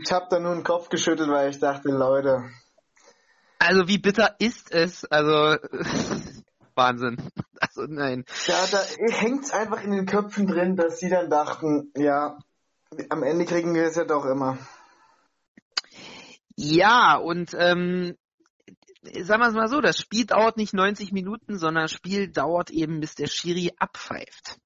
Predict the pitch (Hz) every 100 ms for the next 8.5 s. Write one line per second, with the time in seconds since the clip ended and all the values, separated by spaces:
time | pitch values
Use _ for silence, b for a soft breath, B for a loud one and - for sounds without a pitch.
0 | _ 143 127 175 196 175 - 135 156 147
1 | 160 156 147 - - 131 135 135 - 117
2 | 139 156 131 139 B B - 143 160 180
3 | 185 214 131 - - _ _ 131 123 123
4 | 123 123 120 B B B B B B 165
5 | 214 226 - 214 214 - 196 220 226 208
6 | 208 - - 185 185 220 214 170 202 233
7 | - 156 175 214 196 180 170 - 143 196
8 | 156 156 240 -